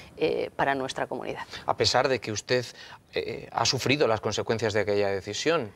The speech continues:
Speaker 2: el desgaste suyo personal, de su equipo y de su gobierno,
Speaker 1: Sí,
Speaker 2: estando en esta minoría.
Speaker 1: y, y yo también soy de las que digo que al final, para saber si una decisión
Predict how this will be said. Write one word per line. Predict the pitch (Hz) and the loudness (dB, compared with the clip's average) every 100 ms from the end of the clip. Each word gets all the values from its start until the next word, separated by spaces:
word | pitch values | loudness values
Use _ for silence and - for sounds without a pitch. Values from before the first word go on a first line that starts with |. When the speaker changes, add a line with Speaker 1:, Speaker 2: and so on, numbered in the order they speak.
| - 113 | -6 -2
Speaker 2:
el | 104 | 2
desgaste | 104 113 131 - 113 | 2 4 2 2 2
suyo | - 151 185 | 4 4 4
personal, | 165 - 120 160 202 - - | 2 0 2 2 2 -6 -2
de | 110 | -2
su | 107 | -2
equipo | - 123 175 | -6 -2 2
y | |
de | 147 | 2
su | - 104 | 2 2
gobierno, | 101 117 165 113 98 - | 4 4 2 0 -6 -8
Speaker 1:
Sí, | - - | -2 2
Speaker 2:
estando | 165 220 | 2 2
en | 214 208 | 0 -2
esta | - 208 | -2 -2
minoría. | 214 214 214 214 208 | 2 2 2 2 0
Speaker 1:
y, | 202 | 0
y | 196 | 0
yo | 196 262 | 2 2
también | 262 247 254 | 2 0 0
soy | 233 247 | 2 2
de | 240 | 4
las | 208 - | 2 0
que | 180 | 0
digo | 214 233 233 | 2 2 2
que | 185 | 0
al | 160 | 0
final, | 175 180 208 214 - - - - | 0 2 2 2 -6 -20 -10 2
para | 175 | 4
saber | 160 180 208 247 - - - | 4 4 4 2 -2 -20 -6
si | - 185 | -2 2
una | 202 226 | 4 4
decisión | 214 202 185 208 220 | 2 -2 0 2 2